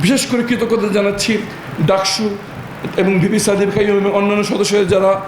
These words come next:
এই অনুষ্ঠানকে বাস্তবতা রূপ দিয়েছেন। অন্যম-, অন-, অন-, অন্তর থেকে ধন্যবাদ জানাই প্রচ্ছদ প্রকাশনী, যারা আমার লেখার কোনো হাতই ছিল না, আমি শুধু মুখে অডিও রেকর্ড করেছি, আমার বোনেরা সেটা টাইপ করেছেন, তারা সেটা একটি বইয়ে রূপান্তর করেছেন।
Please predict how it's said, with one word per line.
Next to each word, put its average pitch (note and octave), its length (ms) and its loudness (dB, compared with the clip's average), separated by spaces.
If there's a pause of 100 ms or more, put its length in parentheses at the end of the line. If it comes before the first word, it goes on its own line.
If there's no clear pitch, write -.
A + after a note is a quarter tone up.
(280)
এই F#3 100 4
অনুষ্ঠানকে G#3 600 2 (280)
বাস্তবতা G3 400 0
রূপ G3 160 2
দিয়েছেন। G3 300 2 (720)
অন্যম-, G#3+ 360 2
অন-, G#3 140 0
অন-, A3 320 2
অন্তর G#3+ 200 2
থেকে A3 160 0
ধন্যবাদ A3 340 2
জানাই G#3 340 0 (300)
প্রচ্ছদ B3+ 260 -2 (100)
প্রকাশনী, A#3 440 2 (680)
যারা A#3 240 4
আমার B3+ 200 2
লেখার B3 260 0
কোনো C4 120 -2
হাতই A#3 300 0
ছিল - 180 -2
না, A#3+ 100 4
আমি A#3+ 100 4
শুধু B3 160 2
মুখে A#3+ 220 4 (200)
অডিও A3+ 280 4
রেকর্ড A#3+ 280 2
করেছি, B3 360 0 (440)
আমার G#3+ 220 4
বোনেরা A3+ 400 4
সেটা B3 240 -2
টাইপ B3 240 0
করেছেন, A#3 300 -2 (520)
তারা A#3+ 180 2
সেটা B3 200 -4
একটি G#3+ 160 0
বইয়ে G#3 300 4
রূপান্তর G#3+ 400 2
করেছেন। F#3+ 280 2